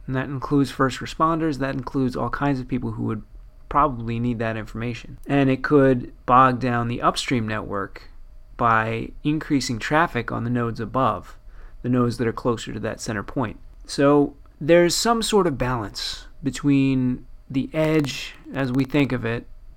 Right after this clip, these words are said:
the getting closest as possible to the user, and the size requirements for a working data center.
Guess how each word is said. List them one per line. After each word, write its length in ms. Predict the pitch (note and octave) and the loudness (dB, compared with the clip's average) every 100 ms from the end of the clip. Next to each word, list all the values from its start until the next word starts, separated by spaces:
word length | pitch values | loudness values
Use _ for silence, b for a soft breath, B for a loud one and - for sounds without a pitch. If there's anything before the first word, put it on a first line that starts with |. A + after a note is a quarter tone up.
| - | -8
the 500 | B2 A#2+ A#2+ A#2+ B2 | -2 0 2 0 -2
getting 260 | C3 C#3 B2+ | 0 2 2
closest 680 | - - F3 D3+ D#3 - - - - | 0 4 4 4 -2 -4 -8 -12 -4
as 280 | C#3+ D3 C3+ | 0 0 0
possible 640 | - C#3+ C#3 C3 A2+ A#2 | 2 2 2 -2 -4 -4
to 460 | - - C#3+ C3 B2 | -6 2 6 8 6
the 120 | A2+ | 2
user, 560 | A2 F#3 E3 A#2 A2+ A#2 b b b | 0 2 2 2 0 -4 b b b
and 680 | D3+ D3+ D3 D3 D3 C#3 - - b b b b - - - - - - - - - | 2 4 6 6 6 4 0 -10 b b b b -20 -20 -20 -20 -20 -18 -18 -18 -14
the 720 | E3 D#3 D3+ D3 C#3+ C#3+ - - - - - - - - - - | -2 2 4 4 4 2 -2 -10 -20 -20 -20 -18 -20 -20 -18 -10
size 540 | - G3+ F3 F#3 C#3+ | 2 6 8 8 6
requirements 640 | D3 - D3 C#3+ C3+ A2+ | 2 4 4 6 4 0
for 180 | - B2+ | -4 -2
a 60 | A#2 | 2
working 320 | B2 B2 A#2+ | 2 0 0
data 220 | A#2 A#2 | 0 0
center. 380 | - A#2+ E2+ - | -2 -8 -10 -12